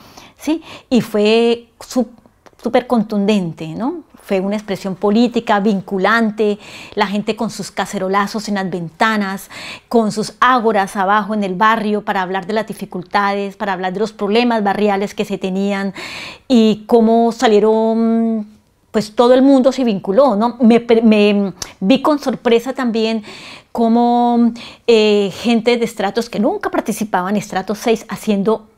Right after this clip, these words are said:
sus cacerolazos frente o al pie de la casa del presidente de gobierno, que me pareció sorprendente, y cómo todo el mundo salió porque la gente está muy incómoda y muy inconforme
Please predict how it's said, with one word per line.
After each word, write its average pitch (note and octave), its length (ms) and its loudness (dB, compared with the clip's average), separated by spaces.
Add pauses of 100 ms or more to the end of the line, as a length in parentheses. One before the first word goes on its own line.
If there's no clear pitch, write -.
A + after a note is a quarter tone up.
(160)
sus - 260 -4
cacerolazos G3 640 -4
frente G3+ 500 -2 (440)
o G#3 100 0
al G3 100 -2
pie G#3 160 0
de G#3 60 0
la G#3+ 140 -2
casa G#3 360 -2
del F#3 200 -2
presidente F#3 1160 -2
de F3 140 -6
gobierno, F#3+ 500 2 (440)
que A#3 120 2
me A3 220 2
pareció A3 420 -2
sorprendente, G#3 1040 0 (200)
y - 100 -4
cómo A#3 840 2 (380)
todo C4 400 4
el F#3 100 -6
mundo A3+ 360 -2
salió F#3+ 480 -4 (760)
porque G#3 380 -2
la F#3 100 -8
gente F#3 220 -8
está G#3+ 240 -4
muy A3 280 2
incómoda G#3 520 -2
y G3+ 100 -2
muy G3+ 240 0
inconforme G3 600 -6